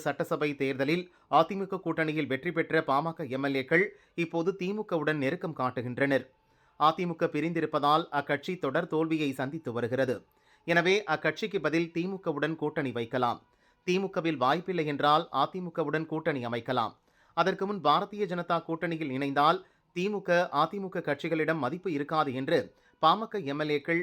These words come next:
ராமதாசிடம் கூறியிருக்கின்றனர். இதுதான் சரி என்று ராமதாசுக்கும் பட்டதால் இது பற்றி அன்புமணியிடம் பேசியிருக்கிறார். சரிபட்டு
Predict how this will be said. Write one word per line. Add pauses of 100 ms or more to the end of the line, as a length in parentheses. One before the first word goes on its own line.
(160)
ராமதாசிடம்
கூறியிருக்கின்றனர். (640)
இதுதான்
சரி (100)
என்று
ராமதாசுக்கும்
பட்டதால் (100)
இது
பற்றி (100)
அன்புமணியிடம்
பேசியிருக்கிறார். (600)
சரிபட்டு